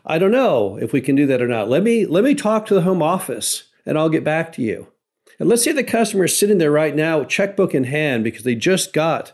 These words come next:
an inheritance or they just got some kind of settlement. They have the money right there.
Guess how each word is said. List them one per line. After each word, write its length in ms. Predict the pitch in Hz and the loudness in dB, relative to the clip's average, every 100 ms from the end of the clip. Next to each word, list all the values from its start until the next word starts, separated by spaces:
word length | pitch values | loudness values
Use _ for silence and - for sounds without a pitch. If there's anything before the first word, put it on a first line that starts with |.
| - | -4
an 120 | 131 | 0
inheritance 720 | 131 127 151 151 147 107 - | 0 2 2 2 0 -6 -4
or 140 | 113 | -4
they 100 | 113 | -4
just 280 | 113 165 - | -2 -2 0
got 180 | 160 127 | -2 0
some 160 | 165 156 | 0 0
kind 180 | 160 | 0
of 80 | 123 | -2
settlement. 460 | - 156 151 110 98 | 0 0 0 -2 -2
They 60 | |
have 160 | 127 165 | -2 -2
the 40 | |
money 240 | 143 156 131 | 0 2 2
right 240 | 120 131 143 | 0 0 -2
there. 300 | 127 - | -2 -6